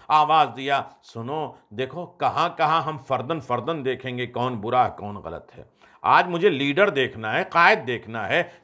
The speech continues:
किसका लीडर कैसा है। लीडर अच्छा होगा तो पीछे चलने वाले की शफाअत करा देंगे। यहां से शफाअत शुरू हुई है,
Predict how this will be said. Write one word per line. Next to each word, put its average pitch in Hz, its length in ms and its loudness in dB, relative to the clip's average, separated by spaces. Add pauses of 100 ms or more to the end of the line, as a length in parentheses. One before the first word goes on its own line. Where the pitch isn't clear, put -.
किसका 175 340 4
लीडर 247 480 6
कैसा 175 420 0
है। 143 400 -2
लीडर 247 400 2
अच्छा 190 380 2
होगा 294 640 6 (720)
तो - 80 10
पीछे 277 600 6
चलने 254 380 6
वाले 294 400 8
की 294 180 -6
शफाअत 269 600 6
करा 302 300 6
देंगे। 202 400 -2 (220)
यहां 214 320 4
से 214 120 4
शफाअत 214 440 2
शुरू 214 280 -4
हुई 185 260 2
है, 160 180 -2